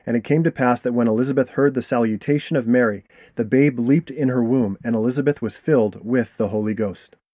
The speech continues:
And she spoke out with a loud voice, and said, "Blessed art thou among women, blessed is the fruit of thy womb." For lo, as soon as the voice of thy salutation sounded in mine ears, the babe leaped in my womb for joy.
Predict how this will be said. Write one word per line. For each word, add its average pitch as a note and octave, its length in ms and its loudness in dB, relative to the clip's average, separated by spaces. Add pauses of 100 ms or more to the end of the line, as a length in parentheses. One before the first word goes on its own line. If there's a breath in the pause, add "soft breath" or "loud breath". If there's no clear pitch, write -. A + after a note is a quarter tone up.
(1120 soft breath)
And C3+ 100 -2
she D3 140 0
spoke F3+ 320 2
out D#3+ 160 4
with B2+ 100 0
a B2+ 60 6
loud C3 240 4
voice, B2+ 280 0
and A2 120 -4
said, G#2+ 280 -2
"Blessed C3+ 400 0
art C3+ 280 -2
thou B2 220 2
among A#2 300 0
women, A2 320 -2 (300)
blessed D3 460 0
is C#3+ 300 0
the A#2+ 120 -6
fruit B2+ 400 0
of A2+ 180 -6
thy A2 160 -4
womb." G#2 340 -4 (1160 soft breath)
For D3 220 4
lo, C3+ 400 4
as A2+ 160 -6
soon D#3+ 240 0
as D3+ 100 2
the B2+ 100 -2
voice C3 320 0
of A#2+ 120 0
thy A#2+ 100 2
salutation A#2+ 720 0
sounded C3 400 -2
in A2 80 -2
mine G#2+ 280 -2
ears, A2+ 380 -6 (200)
the A#2 100 -4
babe B2 260 2
leaped B2+ 320 -2
in B2+ 120 0
my A#2 120 4
womb A2 420 0 (220)
for A2+ 120 -4
joy. G2+ 400 -4